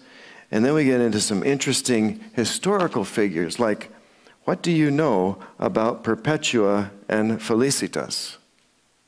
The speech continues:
Not a lot. I don't know anything. I, I think I spelled their names right. But we're gonna find out from, uh, James Enns more about them.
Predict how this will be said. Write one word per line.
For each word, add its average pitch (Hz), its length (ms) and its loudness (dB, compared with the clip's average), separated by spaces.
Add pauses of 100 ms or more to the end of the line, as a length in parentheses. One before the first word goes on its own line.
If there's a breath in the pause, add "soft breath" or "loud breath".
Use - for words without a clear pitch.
(1000 soft breath)
Not 123 200 0
a 127 60 0
lot. 123 440 -2 (1040 soft breath)
I 156 100 0
don't 147 160 4
know 107 140 4
anything. 104 460 2 (520)
I, 113 100 0
I 120 260 0
think 190 240 0
I 214 40 4
spelled 143 360 2
their 113 120 4
names 127 380 2
right. 85 260 0 (1120 soft breath)
But 104 120 2
we're 151 100 4
gonna 156 160 2
find 143 340 2
out 117 200 2
from, 110 520 0 (140)
uh, 98 460 2
James 110 440 0
Enns 104 640 0 (340 loud breath)
more 104 220 0
about 98 340 0
them. 95 500 0